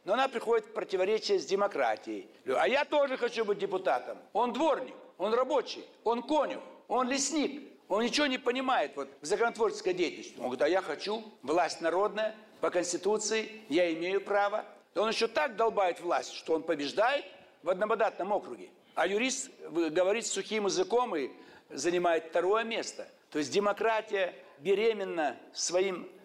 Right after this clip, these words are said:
каким-то другой формой, чтобы мы могли лучших поднять вверх в эшелоны власти. В лучших. Президент, министры, губернаторы, депутаты. Вот эта задача.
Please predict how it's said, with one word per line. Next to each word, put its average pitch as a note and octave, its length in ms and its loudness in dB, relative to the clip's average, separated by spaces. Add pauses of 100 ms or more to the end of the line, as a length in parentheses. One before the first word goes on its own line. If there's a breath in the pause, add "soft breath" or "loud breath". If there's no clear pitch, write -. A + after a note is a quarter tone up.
(100)
каким-то E3+ 420 0
другой F#3+ 480 2
формой, F#3+ 560 0 (260)
чтобы F3 300 0
мы G#3 80 0
могли G#3 760 -2
лучших C4 560 2
поднять F3+ 480 0
вверх D3+ 380 0 (260)
в C#3+ 160 -4
эшелоны F#3+ 440 2
власти. D#3 540 -2
В D#3 60 -4
лучших. C4+ 400 0 (140)
Президент, G3 580 0 (380)
министры, G3 500 0
губернаторы, G3 760 2
депутаты. F#3 600 0 (280)
Вот G#3 180 0
эта C4+ 200 2
задача. E3+ 480 -2